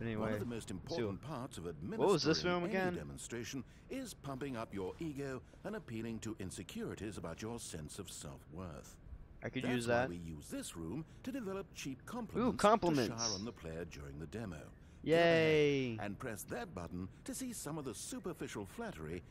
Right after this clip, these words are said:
Speaker 2: we've been cooking up.
Speaker 1: 'Kay. Eh, I don't know. Yeah.
Speaker 2: My heavens, I've never met someone who can consume as much uranium in a
Speaker 1: <laughs>
Speaker 2: single sitting as you can. Just look at you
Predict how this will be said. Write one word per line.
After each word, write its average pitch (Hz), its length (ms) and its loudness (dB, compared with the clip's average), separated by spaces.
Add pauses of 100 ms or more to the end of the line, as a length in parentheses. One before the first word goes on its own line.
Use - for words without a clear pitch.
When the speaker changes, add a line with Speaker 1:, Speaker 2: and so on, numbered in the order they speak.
(120)
Speaker 2:
we've 101 240 -4
been 101 220 -4
cooking 80 400 -8
up. 80 340 -10
Speaker 1:
'Kay. 147 480 10 (800)
Eh, 131 200 4 (340)
I 120 80 0
don't 123 300 2 (100)
know. 101 300 -4 (280)
Yeah. 139 280 6 (520)
Speaker 2:
My 220 260 -4 (160)
heavens, 143 440 -8 (300)
I've 220 300 -4
never 101 220 -4
met 95 220 -4
someone 131 460 -4 (200)
who 160 120 -4
can 139 160 -6
consume 156 540 -6
as 87 120 -6
much 165 380 -4
uranium 247 560 12
in - 180 12
a - 100 12
Speaker 1:
<laughs> - 20 -
Speaker 2:
single 359 280 10
sitting 135 400 8
as 87 160 -4
you 226 160 -6
can. 69 440 -8 (280)
Just - 400 12
look - 120 12 (200)
at 262 60 6
you - 100 6